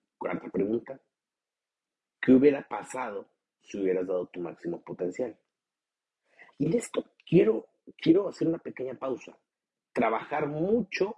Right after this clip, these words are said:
en tu trabajo no es dar tu máximo potencial, más si dependes de un sueldo. ¿Por qué, Fabián? ¿Por qué? Porque ese pedo no lo controlas tú. Ese pedo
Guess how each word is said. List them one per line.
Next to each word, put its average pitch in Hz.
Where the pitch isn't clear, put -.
en 120
tu 107
trabajo 135
no 123
es 117
dar 135
tu 120
máximo 113
potencial, -
más 131
si 120
dependes 104
de 104
un 101
sueldo. -
¿Por 113
qué, 147
Fabián? 90
¿Por 98
qué? -
Porque 120
ese -
pedo 165
no 170
lo 175
controlas 165
tú. 185
Ese 175
pedo -